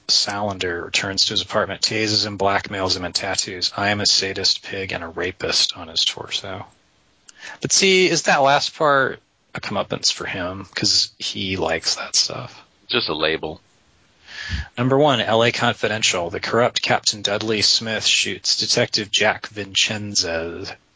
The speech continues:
Speaker 1: Vincennes? Vincennes.
Speaker 2: It's Vincennes.
Speaker 1: Jacques Vincennes, who delivers the last words, "Rollo Tomazzi," with a faint smile. Later, Smith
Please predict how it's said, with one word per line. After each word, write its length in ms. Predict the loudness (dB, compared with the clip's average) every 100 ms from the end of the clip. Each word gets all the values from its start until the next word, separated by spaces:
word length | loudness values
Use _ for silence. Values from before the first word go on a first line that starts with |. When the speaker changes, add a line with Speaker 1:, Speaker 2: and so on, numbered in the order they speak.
| _
Speaker 1:
Vincennes? 1040 | -8 -4 0 0 0 -4 -2 0 0 -2 -10 _ _ _
Vincennes. 800 | 0 2 2 0 -8 -2 -2 -2
Speaker 2:
It's 140 | -4
Vincennes. 540 | -2 0 0 -2 -4 -14 _ _ _ -10 -2
Speaker 1:
Jacques 600 | 2 4 2 2 -2 -16
Vincennes, 800 | -8 -2 -2 -4 -16 -2 0 2
who 80 | 2
delivers 480 | 4 4 6 4 6
the 100 | 6
last 400 | 6 4 2 -2
words, 340 | 0 0 -2 -6
"Rollo 720 | -2 4 6 6 6 4 2
Tomazzi," 1000 | -2 -2 0 2 2 2 -2 -2 -6 -14 -12
with 180 | -10 -6
a 40 | -6
faint 400 | -2 -2 0 2
smile. 760 | 2 2 0 0 0 -2 -6 _ _ -20 0
Later, 360 | 4 6 6 6
Smith 400 | 4 4 2